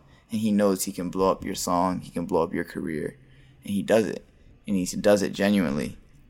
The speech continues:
And Thug's biggest point, he was like, "Yeah, niggas really be thinking, like, Drake does it for clout." It's like, nigga, Drake does not need any fucking clout.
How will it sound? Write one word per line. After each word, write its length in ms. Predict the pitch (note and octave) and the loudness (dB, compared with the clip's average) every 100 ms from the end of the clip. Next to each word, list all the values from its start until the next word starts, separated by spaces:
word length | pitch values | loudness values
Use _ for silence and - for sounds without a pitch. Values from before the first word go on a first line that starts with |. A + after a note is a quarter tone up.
| - - | -20 -10
And 180 | G2 F#2+ | -8 0
Thug's 320 | G2+ G#2+ G2 | 4 4 4
biggest 340 | - F#2 F2 - | 0 -4 -4 -4
point, 200 | F2+ F#2 | -4 -4
he 80 | |
was 160 | F2 F2+ | -6 -8
like, 180 | E2+ E2+ | -8 -6
"Yeah, 140 | D2+ | -4
niggas 320 | D#2 F2+ F#2 | -2 -2 -2
really 180 | F#2 F#2 | -2 -2
be 120 | E2+ E2+ | -2 -4
thinking, 340 | F#2 F#2 E2 | -4 -4 -6
like, 180 | A1 - - - - - | -10 -16 -20 -20 -20 -16
Drake 280 | - E2+ - | -4 -2 0
does 180 | D#2+ F#2+ | 0 0
it 80 | E2+ | -2
for 120 | - | -6
clout." 440 | - - E2 - - - - | -6 2 2 2 -4 -20 -20
It's 100 | - | -18
like, 140 | - - | -14 -10
nigga, 260 | F#2 - | -10 -10
Drake 240 | - F#2+ G2+ | -4 -4 -2
does 160 | F#2 | -2
not 220 | F#2 F#2+ F2+ | 0 -2 -2
need 300 | F#2 D#2 - | -2 -4 -2
any 180 | G2 F#2+ | -2 -2
fucking 400 | - F#2+ - - | -2 -4 -4 -10
clout. 320 | - G1+ - | -4 -4 -4